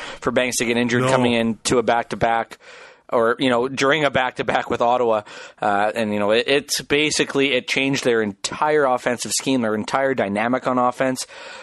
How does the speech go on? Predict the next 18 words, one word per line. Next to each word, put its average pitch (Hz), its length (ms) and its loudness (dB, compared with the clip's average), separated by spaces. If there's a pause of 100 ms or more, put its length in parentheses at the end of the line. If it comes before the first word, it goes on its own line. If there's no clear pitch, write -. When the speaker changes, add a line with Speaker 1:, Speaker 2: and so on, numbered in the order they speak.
(140)
Speaker 1:
Uh, 104 420 0 (100)
and, 110 380 -2
you 117 40 -4
know, 107 140 2
like, 117 340 -2
like 131 300 2
you 151 80 2
said, 127 160 2
and 117 100 0
I, 123 140 0 (180)
I 131 140 0
completely 123 540 -2
agree 113 260 0
that 117 140 -2
they 143 180 2
have 143 260 0
to 131 60 -14
play, 117 440 0